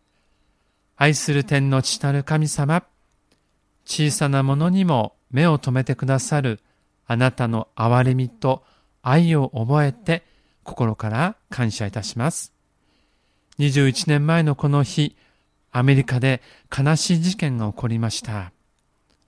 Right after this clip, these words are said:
どうぞ今も深い悲しみの中にある人々の上に、神様の慰めと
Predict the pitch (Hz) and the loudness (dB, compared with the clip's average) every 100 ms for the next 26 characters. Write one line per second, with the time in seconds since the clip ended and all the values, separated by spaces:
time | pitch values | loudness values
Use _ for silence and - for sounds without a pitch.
0 | _ 135 190 196 131 - _ _ _ - | _ 2 2 4 0 -2 _ _ _ -4
1 | 123 185 208 131 - _ _ - - 156 | 0 2 2 0 -4 _ _ -20 -6 0
2 | 185 131 - 127 131 135 - 139 131 135 | 0 0 -4 -2 0 0 0 2 2 2
3 | 131 131 120 117 107 101 - 151 143 - | 0 0 0 -2 -2 -6 -4 -2 -2 -2
4 | 135 135 135 175 135 - _ _ _ _ | 0 2 2 2 0 -4 _ _ _ _
5 | _ - 208 214 - 175 156 151 139 139 | _ -2 2 2 0 -2 -2 -2 0 0
6 | 151 - 160 160 - 165 165 | -2 0 0 0 0 -2 -2